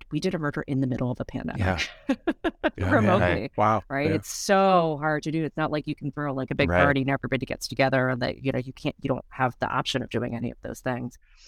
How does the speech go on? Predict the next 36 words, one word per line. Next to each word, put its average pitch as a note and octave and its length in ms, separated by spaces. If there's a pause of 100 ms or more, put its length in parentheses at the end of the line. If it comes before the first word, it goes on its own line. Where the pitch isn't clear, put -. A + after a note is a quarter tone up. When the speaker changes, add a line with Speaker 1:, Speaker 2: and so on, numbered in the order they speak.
(220)
Speaker 1:
Um, C3 260
and C3+ 120
so D3+ 100
we C#3 120
did C#3+ 220
some D3 180
things C3+ 340
where, B2+ 300
for C3+ 100
example, B2+ 560
um, B2 320 (220)
so D3 140
one, C3+ 260
we C3+ 80
spent - 220
a C#3 60
lot C3+ 240
of C3+ 60
time C#3 220
soliciting C3 720 (480)
input D3+ 340
from C3+ 160
employees C3 680
on B2 540 (380)
developing C#3 420
our C3+ 140
new C3 300 (140)
set - 220
of B2+ 80
values - 360
together. - 500 (1120)
Um, C3+ 520
and C3 180
so C3+ 120
we B2 160
did, C2 480